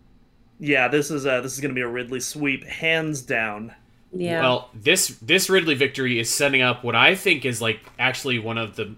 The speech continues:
Speaker 3: the best matchups that's probably gonna happen in this tournament, but we have to get there first. Ravenbeak takes on Anthony Higgs, and again, I think that Anthony has had an awesome run so far,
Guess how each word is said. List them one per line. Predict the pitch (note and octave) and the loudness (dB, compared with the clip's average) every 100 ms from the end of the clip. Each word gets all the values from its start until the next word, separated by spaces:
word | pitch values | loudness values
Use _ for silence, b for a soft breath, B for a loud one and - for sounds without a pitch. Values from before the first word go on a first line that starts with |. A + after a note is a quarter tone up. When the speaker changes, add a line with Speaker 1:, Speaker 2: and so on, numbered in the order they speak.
| - - | -16 -14
Speaker 3:
the | G2+ | -6
best | - B2 - | -2 -2 -2
matchups | A2+ A2 A2 G#2 - | 0 0 -2 -6 -6
that's | A2 G2 | -8 -10
probably | - G#3+ C3+ B2+ | -2 4 4 4
gonna | A#2+ A2 | -2 -2
happen | A#2 A2 A2 | 0 0 -2
in | G#2 | -8
this | G2 - | -10 -8
tournament, | A2+ G#2 F#2+ - | -8 -8 -10 -12
but | F#2+ | -2
we | B2 | 2
have | D#3+ | 2
to | D3+ | 2
get | A#2+ C#3 | 0 0
there | B2 G#2+ | 0 -4
first. | - G#2+ F#2+ - - b b b b b - | -4 -6 -6 -8 -10 b b b b b -10
Ravenbeak | A#2+ F#3 C#4 G#3 D#3 C#3+ C3+ B2 - _ - | 6 8 8 6 2 2 2 0 -10 _ -2
takes | F3 E3 - | 4 4 4
on | D#3 C#3+ C3+ B2+ - | 0 2 2 2 2
Anthony | C#3 E3+ E3 D3 A#2+ | 6 6 4 -2 -4
Higgs, | C#3+ D#3 C#3+ G#2+ F#2+ - - | 0 6 6 6 -2 -8 -2
and | B2 B2 | -2 0
again, | B2 C3+ D#3+ E3 b b b - | 0 4 6 4 b b b 0
I | C#3 | 4
think | E3 F3 | 4 2
that | D3 | 4
Anthony | C#3 D#3+ D#3+ E3 D#3+ | 4 4 4 4 4
has | A#2 | 4
had | C3+ B2+ | 4 4
an | G#2+ - | 2 -2
awesome | B2+ C#3 C#3 A2+ | 0 2 0 -2
run | B2 | -2
so | B2+ D3 | 0 -2
far, | C3 C#3+ C#3+ C#3 C3+ | 0 2 4 4 2